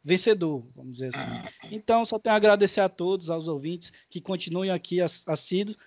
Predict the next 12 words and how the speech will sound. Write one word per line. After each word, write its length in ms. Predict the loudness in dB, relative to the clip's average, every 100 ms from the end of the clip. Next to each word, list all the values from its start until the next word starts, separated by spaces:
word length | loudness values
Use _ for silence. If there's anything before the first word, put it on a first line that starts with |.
| _
e 80 | -6
que 120 | 4
ajudem 360 | 4 4 0 0
nós 180 | 0 0
a 60 |
compartilhar 800 | -2 0 0 0 0 4 4 2 _ _ _ _
e 200 | -6 -4
crescer 560 | 2 2 4 4 4
junto 240 | 2 -6 -8
com 80 | -6
a 80 |
gente. 380 | -4 -4 -6 -12